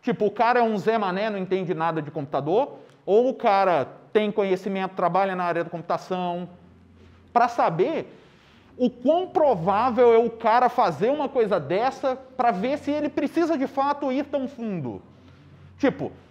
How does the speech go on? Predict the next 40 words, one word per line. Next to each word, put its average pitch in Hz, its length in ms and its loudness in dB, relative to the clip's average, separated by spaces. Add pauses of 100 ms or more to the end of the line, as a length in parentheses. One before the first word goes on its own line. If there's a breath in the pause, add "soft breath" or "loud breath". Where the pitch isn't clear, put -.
(180 loud breath)
aqui, 233 380 -2
alterar 226 540 2
a 233 60 0
data, 233 380 -2
você - 120 -10
fala 247 180 0
assim, 311 100 -6
"Ah, 247 120 -4
se - 120 -8
o 302 60 -4
cara 320 260 -2 (140)
souber 214 460 2
qualquer 233 400 -2
coisa 196 340 2
assim, 202 300 -6
ele 294 120 -4
já 330 120 -4
consegue, 185 500 -4
mas 214 180 -2
eu 269 80 2
preciso 269 540 -4 (480 loud breath)
saber 220 460 2
se 247 120 -8
ele 226 160 -2
conseguiria 226 760 -4 (500 loud breath)
hackear 226 760 -2
tal 202 160 2
coisa." 214 340 -2
Mas 262 140 -2
se 294 100 0
bem 262 220 0
que, 208 280 -4 (140 loud breath)
se - 140 -2
ele 330 100 0
é 311 40 -2
suspeito 208 520 -4
de 151 80 -8
ser 185 140 -2
um 143 140 -4
hacker, 202 520 -6